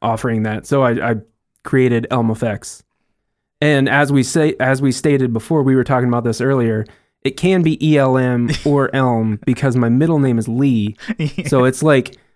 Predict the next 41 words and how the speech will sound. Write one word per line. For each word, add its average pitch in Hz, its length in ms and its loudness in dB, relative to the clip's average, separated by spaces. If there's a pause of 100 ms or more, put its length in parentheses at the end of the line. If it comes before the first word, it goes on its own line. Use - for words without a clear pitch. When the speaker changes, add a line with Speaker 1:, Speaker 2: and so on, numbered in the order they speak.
(200)
Speaker 1:
my 127 140 0
initials 127 580 0
spell 110 420 -4 (100)
Elm. 127 240 -2
Speaker 2:
<laughs> 98 80 -6
Uh, 175 100 -2
that's 190 180 -2
what 185 100 0
I 185 80 0
thought. 180 180 0
I - 20 2
was 165 100 -2
like, 156 200 -6
"Oh, 175 120 -4
that 180 120 -4
makes 180 180 -2
so - 80 -6
much 185 140 -4
sense." - 200 -6
It's 143 120 -6
like, 147 200 -6
to - 80 -8
me, 160 160 -2
it 143 80 0
was 131 140 -4
like 120 180 -6 (520)
J 135 240 -4
H 190 160 -2
S. 247 380 -2 (180)
And 143 160 -2
I, 165 120 -2
Speaker 1:
Yeah. 165 180 4
Speaker 2:
I, 143 200 -2
every 165 380 0
episode 160 340 -2
I've 117 100 -4
been 117 100 -8
saying 120 280 -6
E 120 120 -4
L 123 180 -2
M, 104 180 -6